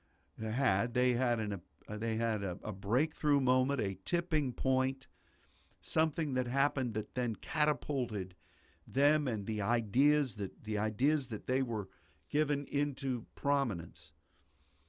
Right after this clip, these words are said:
You know, I've, I've been reading a book at some time. I've had, I spent a lot of time studying the scripture. I spend day after day up here in the booth or some other place teaching, and I'm happy to do that.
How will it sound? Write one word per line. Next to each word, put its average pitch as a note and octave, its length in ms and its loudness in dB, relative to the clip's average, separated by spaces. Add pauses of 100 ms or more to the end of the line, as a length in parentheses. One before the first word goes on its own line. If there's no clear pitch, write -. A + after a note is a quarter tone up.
(240)
You B2+ 100 -2
know, C#3+ 220 4
I've, D3 240 -2
I've B2 120 -2
been C3+ 200 2
reading C#3 380 0
a A#2 40 -2
book B2 460 0 (560)
at G#2 220 -8
some G2 560 -6 (420)
time. F#2+ 400 -4
I've G#2 160 -6
had, G#2 220 -4 (600)
I A2+ 60 -6
spent A#2+ 280 0
a G2 60 2
lot A2+ 240 4
of C#3+ 80 -2
time C#3+ 240 0
studying C#3+ 400 0
the C#3 80 -2
scripture. A2 600 -8 (540)
I A2 40 -12
spend G2+ 460 -4 (340)
day C#3 300 4
after B2+ 260 -2
day A2+ 680 0
up A#2 220 -6
here B2+ 200 2
in A#2 80 0
the A2+ 60 -2
booth B2+ 380 0
or G#2+ 80 -6
some B2+ 240 -4
other A#2+ 160 0
place A#2+ 340 -2
teaching, C#3 420 -4
and G#2 100 -2
I'm F#2+ 160 -4
happy B2 400 -4
to A#2+ 100 -4
do G2+ 260 -4
that. E2+ 320 -8